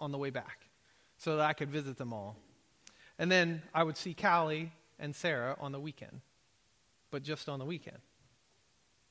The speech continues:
One day I was on the highway, and I was listening to a Christian radio station. I remember exactly. It was a very crystallized moment in my mind. I even remember what song was playing on the radio.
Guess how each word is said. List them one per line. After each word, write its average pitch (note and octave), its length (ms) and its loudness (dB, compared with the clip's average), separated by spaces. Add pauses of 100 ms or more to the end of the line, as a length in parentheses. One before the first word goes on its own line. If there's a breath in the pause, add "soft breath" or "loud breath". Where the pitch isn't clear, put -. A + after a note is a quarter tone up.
(1000 loud breath)
One G#3 220 4
day F#3+ 300 6
I E3+ 160 6
was D#3+ 160 -2
on E3 100 0
the D3+ 80 0
highway, C#3 460 4
and C#3+ 100 0
I - 20 0
was C#3+ 120 -4
listening D#3 340 -6
to - 140 -8
a C3 40 -6
Christian D3 340 -8
radio C3+ 280 -2
station. A#2+ 400 -10
I B2+ 60 -4
remember D#3 520 -2
exactly. C3+ 560 -2
It B2 80 -6
was B2+ 120 -6
a B2+ 60 -8
very C#3+ 280 -2
crystallized D#3 640 -2
moment C#3+ 360 -4
in B2+ 80 -4
my A#2+ 140 -6
mind. C3 280 -2
I C3+ 120 0
even D#3 260 -2
remember D3+ 340 -2
what C3+ 340 -4
song D#3+ 300 -4
was C#3 160 -8
playing C3 240 -6
on B2 60 -8
the A#2 80 -10
radio. A2 400 -10